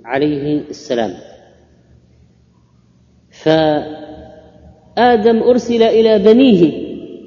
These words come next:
أما نوح أرسل إلى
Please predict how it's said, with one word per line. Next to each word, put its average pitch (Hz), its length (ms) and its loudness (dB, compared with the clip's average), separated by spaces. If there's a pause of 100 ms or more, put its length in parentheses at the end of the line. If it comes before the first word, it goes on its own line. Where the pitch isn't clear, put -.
(2250)
أما 156 440 -2
نوح 165 300 0 (680)
أرسل 147 400 -4
إلى 160 420 -6